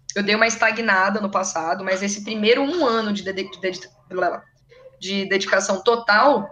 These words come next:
que eu também tive muito apoio da R oito, da Pripa.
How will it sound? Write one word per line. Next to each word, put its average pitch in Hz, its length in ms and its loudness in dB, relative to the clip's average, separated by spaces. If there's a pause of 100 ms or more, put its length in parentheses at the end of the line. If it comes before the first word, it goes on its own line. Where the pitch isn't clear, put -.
(440)
que - 80 -6
eu - 20 -12
também 202 240 2
tive 208 240 -2
muito 277 480 2
apoio 220 420 4
da 185 320 2
R 190 200 0
oito, 220 340 0
da 262 140 -4
Pripa. 196 420 -6